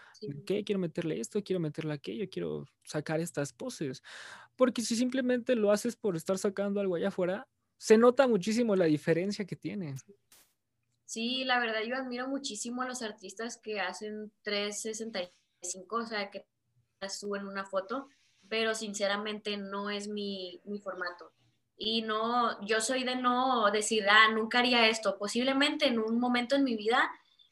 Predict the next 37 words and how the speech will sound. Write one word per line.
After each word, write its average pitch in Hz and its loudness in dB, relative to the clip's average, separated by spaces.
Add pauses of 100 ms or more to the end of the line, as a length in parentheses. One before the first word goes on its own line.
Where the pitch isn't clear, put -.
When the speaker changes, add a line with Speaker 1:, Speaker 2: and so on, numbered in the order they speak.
(180)
Speaker 1:
eh, 220 8
haya 233 8
dominado 233 6
al 240 6
cien 233 4
por 269 4
ciento 262 2
mi 269 2
proceso 226 -4
creativo, 240 2
que 247 2
yo 214 6
diga, 196 4
"¿Sabes 220 2
qué? 247 2
Hoy 226 6
me 285 4
levanto 269 6
y 277 4
estoy 220 0
segura 254 2
que - -8
esta 226 2
obra 220 6
va 220 6
a 220 0
salir 220 0
como 226 -2
quiero". 180 4 (580)
Eh, 220 6
pero 226 8 (360)
es 214 6
que 254 4
es 240 4
difícil, 220 0
¿sabes? 233 6
Es, 208 4